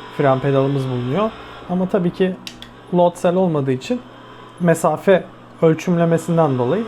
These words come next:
yine orada böyle bir mesafesel bir kas hafızası oluşturmanız gerekiyor kendinize. Yani güç değil de ne kadar bastığınızı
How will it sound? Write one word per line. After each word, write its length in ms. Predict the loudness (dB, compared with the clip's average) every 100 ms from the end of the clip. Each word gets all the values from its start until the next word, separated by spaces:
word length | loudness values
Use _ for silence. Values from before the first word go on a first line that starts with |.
| -4
yine 160 | -2
orada 400 | 0 -2 -2 -2
böyle 260 | 0 0 -2
bir 80 | -4 -8 -18 -20 -20 -20 -20 -20 -10 -2
mesafesel 880 | -2 2 0 2 0 2 0 0
bir 160 | -2 -4 -6 -20 -20 -10
kas 220 | -4 0
hafızası 480 | 2 0 -2 -4 0
oluşturmanız 600 | 0 0 -2 0 0 0
gerekiyor 380 | -2 -4 -4 -6
kendinize. 480 | -4 -4 -4 -2 -2
Yani 260 | -2 -2
güç 300 | -2 -2 -2
değil 200 | 2 2
de 140 | 2 0 -6 -18 -14 -2
ne 100 | 0
kadar 300 | 2 2 2
bastığınızı 680 | 2 0 -2 -2 0 0